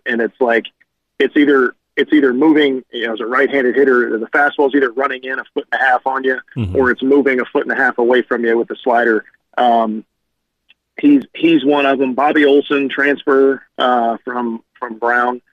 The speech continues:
Speaker 1: Um, he's got a, he's got a big league curveball. Uh, Grant Clevenger, big, uh, left-hander transfer from, from Tulane. Um, he's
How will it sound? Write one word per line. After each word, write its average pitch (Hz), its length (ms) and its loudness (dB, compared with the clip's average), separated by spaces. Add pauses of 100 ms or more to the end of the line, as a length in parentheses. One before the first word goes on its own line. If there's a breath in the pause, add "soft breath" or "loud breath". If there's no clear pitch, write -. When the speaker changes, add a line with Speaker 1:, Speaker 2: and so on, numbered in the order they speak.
(340)
Speaker 1:
Um, 117 600 -2 (100)
he's 139 220 2
got 123 220 2
a, 113 200 -2
he's 135 160 0
got 135 140 2
a 113 40 -2
big 123 200 0
league 120 380 2 (260)
curveball. 120 640 0 (400 soft breath)
Uh, 117 420 0 (180)
Grant 131 280 -2
Clevenger, 131 680 2 (180)
big, 131 360 2
uh, 120 380 0 (760)
left-hander 127 760 0 (340)
transfer 135 440 -2
from, 117 280 -6 (100)
from 117 180 -6
Tulane. 123 540 -2 (420)
Um, 117 560 0 (420)
he's 127 460 0